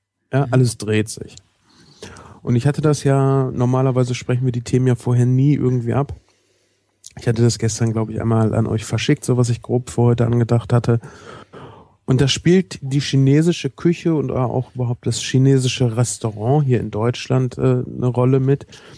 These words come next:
Speaker 1: Genauso wie weich oder bissfest gekochtes Gemüse oder selbstgemacht, nicht selbstgemachtes.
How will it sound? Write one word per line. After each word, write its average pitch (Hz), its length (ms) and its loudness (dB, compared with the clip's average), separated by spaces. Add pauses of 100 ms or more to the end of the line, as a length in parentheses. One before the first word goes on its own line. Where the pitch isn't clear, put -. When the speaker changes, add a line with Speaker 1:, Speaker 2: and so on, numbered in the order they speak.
(720)
Speaker 1:
Genauso 139 520 2
wie 127 240 0
weich 143 560 2
oder 131 220 -2
bissfest 135 600 -2
gekochtes - 600 -4
Gemüse 139 600 0
oder 113 220 0
selbstgemacht, 110 760 -2
nicht 135 200 -2
selbstgemachtes. 135 920 -2